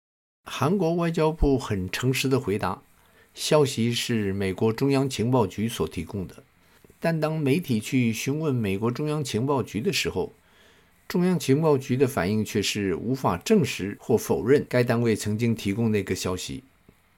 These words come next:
根据中央情报局的反应，有人就开始觉得这件事情并不简单。很明显的，中央情报局似乎想掩饰一些事情。在第一时间内提供这个假消息，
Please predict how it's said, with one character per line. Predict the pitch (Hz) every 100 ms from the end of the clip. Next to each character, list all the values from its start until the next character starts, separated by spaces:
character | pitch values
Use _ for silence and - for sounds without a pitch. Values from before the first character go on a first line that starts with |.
| _
根 | - 262
据 | 233
中 | 185 196
央 | 202
情 | - 147
报 | 170 151
局 | 123
的 | 135
反 | 131 82 101
应， | 226 - 226
有 | 123 110
人 | 107 120
就 | 131 113
开 | -
始 | 104 98
觉 | 90 92
得 | 104
这 | 101 110
件 | 104 95
事 | 90 95
情 | 95 87
并 | - 101
不 | 95
简 | - 73
单。 | 78 92 127 _ _ _ _ _
很 | - 110
明 | 165
显 | 208 127
的， | 107
中 | 101 143
央 | 143 135
情 | 101 113
报 | 131 107
局 | - 101
似 | 107 -
乎 | 131 135
想 | 127 110
掩 | 117 76 67
饰 | - 123
一 | 98
些 | - 85
事 | - 85
情。 | - - - _ _ _ _ _ _ _
在 | - 156 135
第 | 131 196
一 | 214
时 | - 139
间 | 151 143
内 | 143 113
提 | 107 - 113
供 | 135 117
这 | 139 143
个 |
假 | 139 101 -
消 | - 113
息， | - 85